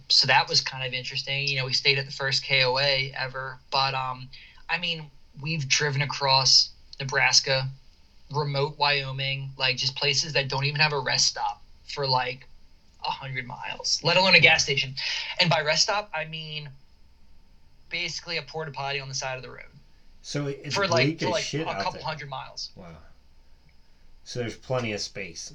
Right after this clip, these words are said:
Speaker 2: <laughs>
Speaker 1: Oh, dude, there. That's what my girlfriend and I say. We say there is no overcrowding and no overpopulation issue in the U S whatsoever, whatsoever because we've been through so many massively open spaces where,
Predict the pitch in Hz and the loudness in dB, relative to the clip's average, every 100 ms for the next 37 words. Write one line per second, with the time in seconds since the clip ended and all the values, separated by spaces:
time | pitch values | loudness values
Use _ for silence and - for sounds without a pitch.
0 | 104 131 120 - - - - - - - | -12 -12 -12 -16 -20 -20 -20 -20 -20 -20
1 | - - - - - - - 226 160 151 | -20 -20 -20 -20 -20 -14 -4 -2 -2 -6
2 | 135 160 - - 170 208 208 - - - | -10 -14 -16 -2 0 0 -4 -16 -18 -8
3 | 214 247 262 269 269 254 247 - 269 - | -6 -2 -2 -4 -8 -8 -6 -4 -4 -8
4 | - - 202 196 208 156 135 220 277 147 | -12 -14 -4 -2 -2 0 2 2 0 -4
5 | 135 190 - 156 139 131 135 160 208 214 | -4 -4 -6 -10 -8 -6 -4 -2 -4 -8
6 | - - - 170 160 151 147 165 160 156 | -20 -20 -6 -2 0 2 2 2 -2 -4
7 | 139 151 151 135 147 143 135 139 - 131 | -2 -4 -2 -2 0 0 0 0 0 -2
8 | 127 139 131 - 135 - - - - 131 | 0 2 2 2 -2 -6 -18 -6 -2 2
9 | 135 135 - - - - 143 151 143 135 | 0 -2 -14 -20 -20 -8 -4 -2 -2 -2
10 | 147 151 147 135 139 - 147 139 139 131 | 0 0 0 -4 0 2 0 0 -2 0
11 | 131 139 139 135 127 131 127 135 135 127 | 2 4 6 6 6 0 0 -2 -2 2
12 | - 127 127 - 233 - - - - - | 4 4 0 6 8 8 2 -16 -18 -18
13 | - 151 156 147 135 | -2 4 4 4 0